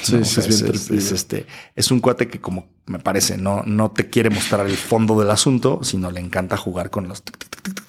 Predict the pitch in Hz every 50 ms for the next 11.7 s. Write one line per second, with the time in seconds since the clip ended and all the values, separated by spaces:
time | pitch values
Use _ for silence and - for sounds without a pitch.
0 | - - - - - _ _ - 98 95 92 101 101 - - - - - - 107
1 | 98 - 101 92 98 117 117 107 123 123 117 113 107 101 98 87 - - 90 87
2 | - 95 101 71 76 85 82 85 92 90 - - - 95 87 92 - - 87 87
3 | - 92 87 90 90 - - 90 87 - 92 90 - 95 87 87 - - - -
4 | - - - - - - - - - - - - 90 87 85 80 90 90 - -
5 | 104 95 - - - 92 85 80 - - - - - - - - - - - -
6 | - 107 - - - - - - - - 113 117 131 120 135 127 117 104 117 117
7 | 110 104 101 104 104 110 113 120 117 113 107 90 82 82 98 101 104 - - -
8 | 104 131 127 117 - - 110 - - - - - - - - - - _ _ 127
9 | 117 113 - 113 113 - 123 107 110 110 - - 131 143 147 143 135 135 131 -
10 | - 139 127 113 104 107 104 98 - - 104 101 101 98 98 98 95 98 95 -
11 | - 92 90 85 - - 92 87 85 - - 95 120 -